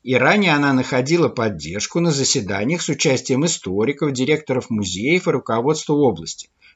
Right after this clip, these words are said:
заявляет представитель Белгородской и Старооскольской епархии. Это что же за историки такие, которые не знают, что с двадцать третьего июня тысяча девятьсот сорок первого года в Красную армию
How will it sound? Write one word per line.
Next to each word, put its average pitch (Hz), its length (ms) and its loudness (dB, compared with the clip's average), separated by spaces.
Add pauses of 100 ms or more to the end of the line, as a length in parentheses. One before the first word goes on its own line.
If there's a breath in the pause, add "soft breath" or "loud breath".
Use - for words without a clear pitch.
заявляет 120 560 2
представитель 113 640 -4
Белгородской 107 680 -2
и - 20 -4
Старооскольской 107 800 -4
епархии. 98 640 -10 (680)
Это 139 220 0
что 208 280 2
же 196 140 2
за 180 220 4
историки 175 560 2
такие, - 580 -8
которые 160 460 4
не 139 160 2
знают, 143 480 -2
что - 240 -2
с 127 60 -2
двадцать 165 420 0
третьего 165 420 2
июня 139 440 2
тысяча 135 420 -4
девятьсот 135 420 0
сорок 127 300 -4
первого 135 380 2
года 123 320 -2
в - 80 -12
Красную 135 500 0
армию 143 380 0